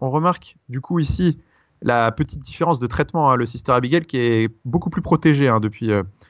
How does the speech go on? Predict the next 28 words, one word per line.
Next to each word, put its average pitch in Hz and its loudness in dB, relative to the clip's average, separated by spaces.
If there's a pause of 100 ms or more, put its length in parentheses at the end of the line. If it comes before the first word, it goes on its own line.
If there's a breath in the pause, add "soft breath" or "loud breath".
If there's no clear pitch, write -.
depuis 120 -4
quelques 120 4
semaines. 151 0 (540 loud breath)
Euh, 110 2
Styles 135 0
qui 110 -14
fait 113 -8
du 110 -10
coup 143 -6
un 98 2
big 113 -8
splash - -2
sur 117 -2
Bray 127 0
Wyatt, 165 2
sur 165 0
la 151 4
table 226 -6
des 180 2
commentateurs, 185 2 (260 soft breath)
mais 135 0
ça 202 0
ne 185 -4
casse - -2
pas. 196 0 (320 soft breath)
Et 123 -4
du 131 -4
coup, 170 0